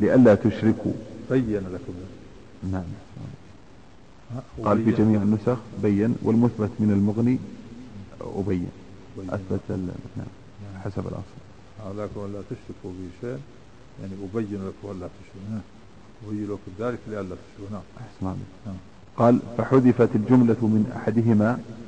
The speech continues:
Speaker 1: وهي وصاكم وحرف الجر وما قبله من الأخرى،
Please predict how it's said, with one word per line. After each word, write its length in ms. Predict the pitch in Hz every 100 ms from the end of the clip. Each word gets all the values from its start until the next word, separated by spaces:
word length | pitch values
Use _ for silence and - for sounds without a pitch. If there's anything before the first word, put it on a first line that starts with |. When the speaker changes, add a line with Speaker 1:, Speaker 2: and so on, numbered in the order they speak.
| -
Speaker 1:
وهي 200 | 107 107
وصاكم 640 | 101 104 - 113 113 123 135 - - - -
وحرف 380 | - - 117 -
الجر 320 | 104 101 113
وما 320 | 110 104 101 101
قبله 420 | - 107 104 104
من 260 | 127 120
الأخرى، 460 | 101 - - 95 90